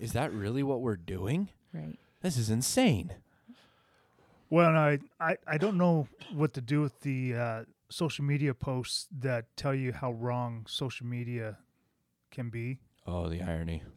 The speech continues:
Speaker 3: Like, am I, do, do I like this? Do I,
Speaker 2: <laughs>
Speaker 3: do I do the heart emoji?
Speaker 1: I think I share it, right?
Speaker 3: You know,
Speaker 1: So everybody
Speaker 3: I
Speaker 1: else on social media knows that I'm really woke about social
Speaker 2: Exactly, yeah.
Speaker 1: media.
Speaker 3: It, it's, yeah, the irony is
Speaker 1: Yikes.
Speaker 3: thick.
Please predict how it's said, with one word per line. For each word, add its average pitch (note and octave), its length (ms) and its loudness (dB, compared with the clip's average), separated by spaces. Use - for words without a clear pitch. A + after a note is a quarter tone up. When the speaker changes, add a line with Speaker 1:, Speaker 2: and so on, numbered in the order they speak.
Speaker 3:
Like, D3 140 -2
am D3+ 140 -2
I, C#3 100 0
do, D#3 160 -2
do C#3+ 140 -2
I C3 100 0
like A#2 460 -4
this? - 760 0
Do D3+ 120 6
I, D3 200 8
Speaker 2:
<laughs> - 340 -2
Speaker 3:
do F3 80 6
I F3 40 10
do F#3 180 6
the E3+ 100 8
heart F3 180 8
emoji? A3 640 8
Speaker 1:
I F#2+ 80 4
think B2 180 8
I A2+ 60 8
share A2+ 320 6
it, E2 180 2
right? F#2 340 2
Speaker 3:
You F3+ 140 6
know, E3 160 8
Speaker 1:
So A#2+ 120 12
everybody A2+ 340 10
Speaker 3:
I - 20 8
Speaker 1:
else A2 160 8
on A#2 100 8
social A2 320 6
media G2+ 280 6
knows G2+ 340 6
that G#2+ 100 4
I'm F#2 300 2
really F#2+ 220 6
woke F2 420 2
about F2 280 -2
social F2 380 -2
Speaker 2:
Exactly, E2 280 -10
yeah. - 100 -6
Speaker 1:
media. F2+ 340 -4
Speaker 3:
It, F3 120 -10
it's, D#3 280 2
yeah, D#3 140 4
the C3+ 100 2
irony C#3 380 4
is A2+ 140 -2
Speaker 1:
Yikes. A#2 440 0
Speaker 3:
thick. - 180 -14